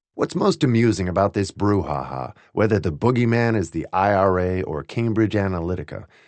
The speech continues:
is that the people who seem to know least about ads are the most prepared to believe in the supernatural powers of advertising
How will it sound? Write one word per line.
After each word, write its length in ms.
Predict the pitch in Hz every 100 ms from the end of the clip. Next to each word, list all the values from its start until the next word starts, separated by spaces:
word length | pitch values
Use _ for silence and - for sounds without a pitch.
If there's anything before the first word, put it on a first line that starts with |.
| _
is 220 | - 139
that 180 | 165 165
the 60 | 160
people 360 | 175 202 170
who 120 | 127
seem 300 | 120 - 160
to 100 | 135
know 160 | 120 120
least 380 | 95 127 165 -
about 260 | 107 104
ads 380 | 101 104 73 - - -
are 80 | 127
the 80 |
most 280 | 139 170 165
prepared 480 | - 135 156 156 147
to 60 | 110
believe 440 | 92 110 120 127
in 80 | 98
the 80 | 85
supernatural 800 | - 147 143 123 120 120 123 123
powers 440 | - 95 76 78
of 120 | 95
advertising 800 | 95 76 65 69 71 69 65 64